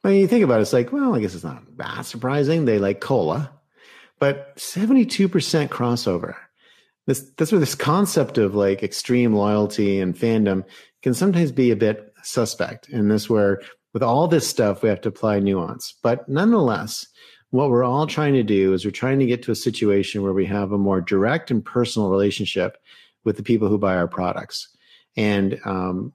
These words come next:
they, the consumers, want to have a more direct and personal relationship with the brands that they love. And that the brand that they love talks to them and responds to them and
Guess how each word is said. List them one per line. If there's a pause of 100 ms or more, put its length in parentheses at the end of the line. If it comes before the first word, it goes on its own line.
(180)
they, (260)
the
consumers, (320)
want
to
have
a
more
direct (320)
and
personal
relationship
with
the
brands
that
they
love. (460)
And
that
the
brand
that
they
love
talks
to
them
and
responds
to
them
and